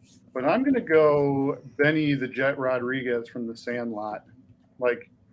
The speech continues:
I mean, talk about getting a team leader in the last round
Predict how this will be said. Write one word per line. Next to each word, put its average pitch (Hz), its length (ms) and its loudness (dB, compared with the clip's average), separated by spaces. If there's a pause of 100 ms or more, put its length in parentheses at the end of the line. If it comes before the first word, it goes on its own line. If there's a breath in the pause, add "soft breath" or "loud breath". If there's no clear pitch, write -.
(100)
I 139 40 -8
mean, 139 180 4
talk 220 220 8
about 139 260 2
getting 151 200 0
a 120 40 0
team 156 520 -2
leader 156 540 0 (120)
in 139 140 -6
the 131 60 -6
last 143 440 2
round 131 460 -2